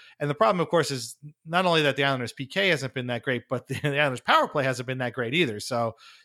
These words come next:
you can't really say, "Well, you know, it's justified one or the other." These are two things that they really need to fix. And as great as it is being up three nothing, mm, you gotta get those special teams straightened out. So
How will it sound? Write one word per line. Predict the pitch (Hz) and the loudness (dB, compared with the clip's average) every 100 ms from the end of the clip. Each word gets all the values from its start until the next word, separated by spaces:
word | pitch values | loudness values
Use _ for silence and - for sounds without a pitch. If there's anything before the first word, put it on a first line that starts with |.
| _ | _
you | 139 | -2
can't | 175 160 | 0 2
really | 147 135 | 2 0
say, | 151 139 | 2 2
"Well, | 135 135 127 | 4 4 4
you | 123 | 2
know, | 120 113 | 0 -2
it's | 110 - | -4 -10
justified | - 131 117 120 | -4 -4 -2 -4
one | 110 120 | -2 -4
or | 110 | -2
the | 117 | -2
other." | 117 104 - 117 107 117 131 | -2 -4 -10 -20 -20 _ _
These | 170 214 | 0 2
are | 208 | 2
two | 185 | 0
things | 165 135 | 0 0
that | 135 | 0
they | |
really | 127 127 | 2 0
need | 123 117 _ _ | 0 -6 _ _
to | 107 | -16
fix. | - 120 - | -4 -4 -4
And | 101 | -12
as | 98 | -6
great | 143 131 | -2 -2
as | 117 | -2
it | |
is | 120 | -6
being | - 107 107 | -8 -12 -12
up | 92 _ _ _ _ | -14 _ _ _ _
three | 139 139 | -4 2
nothing, | 180 160 139 123 - _ - _ | 2 2 0 -2 -8 _ -20 _
mm, | 135 127 | -8 -6
you | 123 | -2
gotta | 139 127 | 0 0
get | 123 | -2
those | 117 | -6
special | - 123 110 | -4 -6 -6
teams | - 98 | -12 -14
straightened | - 92 80 | -12 -14 -14
out. | 87 _ | -20 _
So | - 156 143 139 131 | -4 2 4 4 0